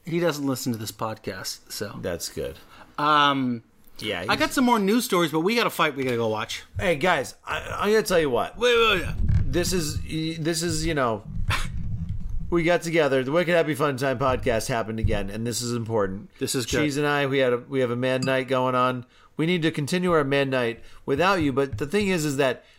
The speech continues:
Speaker 2: in, in our hearts, you're here with us. We're gonna be boozing. We're gonna be enjoying the festivities 'cause it's July fourth weekend, and there's something to be celebrated about this wonderful country we live
Speaker 1: Freedom.
Speaker 2: in. Freedom. And to those out there in other countries,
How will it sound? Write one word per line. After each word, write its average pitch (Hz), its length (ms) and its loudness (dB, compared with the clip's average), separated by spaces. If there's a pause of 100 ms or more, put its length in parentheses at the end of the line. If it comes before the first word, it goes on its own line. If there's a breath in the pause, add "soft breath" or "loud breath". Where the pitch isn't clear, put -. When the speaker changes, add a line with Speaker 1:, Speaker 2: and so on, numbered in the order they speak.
(380 soft breath)
Speaker 2:
in, 170 360 -2
in 180 160 -2
our 165 160 2
hearts, 135 460 0
you're 151 260 2
here 147 220 2
with 131 220 2
us. 95 320 -2 (420 loud breath)
We're 113 120 -4
gonna 123 120 0
be 117 120 -2
boozing. 147 480 0
We're 131 80 -2
gonna 120 120 0
be 113 120 -2
enjoying 147 680 0
the 117 140 2
festivities 156 760 0
'cause 120 180 -6
it's 123 180 -4
July 170 240 2
fourth 175 260 0
weekend, 135 440 -2
and 113 300 -4
there's 117 240 2
something 170 280 -2
to 160 80 -2
be 147 80 0
celebrated 127 580 2
about 101 240 0
this 95 180 -8
wonderful 127 380 -4
country 117 320 -4
we 110 80 0
live 107 140 2
Speaker 1:
Freedom. 202 340 6
Speaker 2:
in. - 60 -18 (720 loud breath)
Freedom. 147 440 0
And 127 280 -2
to 131 80 -2
those 190 240 4
out 170 160 4
there 175 180 4
in 127 100 0
other 131 240 2
countries, 113 640 -2